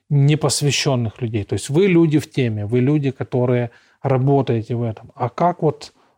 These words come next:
э, обычному человеку, который там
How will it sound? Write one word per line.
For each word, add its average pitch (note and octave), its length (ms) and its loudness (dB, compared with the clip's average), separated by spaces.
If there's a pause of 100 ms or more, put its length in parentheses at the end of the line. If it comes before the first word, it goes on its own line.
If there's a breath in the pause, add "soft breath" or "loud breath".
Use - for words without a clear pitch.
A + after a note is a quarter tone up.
э, D3+ 60 -2
обычному C3 1600 0
человеку, C#3+ 600 0
который A#2+ 420 -4
там A2+ 280 -4